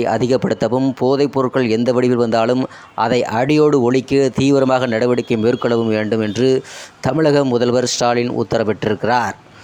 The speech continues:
மற்றும் பொதுமக்கள் பல குற்றச்சாட்டுகளை வைக்கிறார்கள். அது என்ன குற்றச்சாட்டுகள் என்பது பற்றி பார்ப்போம். அன்று முதல் இன்று வரை போதைப் பொருட்கள் விற்பனையை கட்டுப்படுத்த முடியாமல் தமிழக அரசு திணறி வருகிறது.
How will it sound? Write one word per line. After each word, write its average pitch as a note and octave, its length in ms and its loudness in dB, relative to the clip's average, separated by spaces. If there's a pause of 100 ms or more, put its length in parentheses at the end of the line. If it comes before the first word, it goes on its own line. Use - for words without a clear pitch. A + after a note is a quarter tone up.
(720)
மற்றும் C#3+ 320 0
பொதுமக்கள் E3 680 0
பல C#3 260 -2
குற்றச்சாட்டுகளை B2+ 760 0
வைக்கிறார்கள். A#2 580 0
அது A2+ 180 2
என்ன C#3+ 240 0
குற்றச்சாட்டுகள் B2+ 720 -2
என்பது A2 260 -2
பற்றி A2+ 240 -6
பார்ப்போம். B2+ 680 -2 (480)
அன்று D#3 320 -2
முதல் D#3+ 220 2
இன்று C3 260 2
வரை C#3 260 2
போதைப் C#3+ 400 0
பொருட்கள் B2+ 300 0
விற்பனையை B2 540 0
கட்டுப்படுத்த B2 540 -2
முடியாமல் A#2 520 0
தமிழக A#2+ 380 -2
அரசு A2+ 260 -4
திணறி A#2+ 300 -2
வருகிறது. A2+ 720 0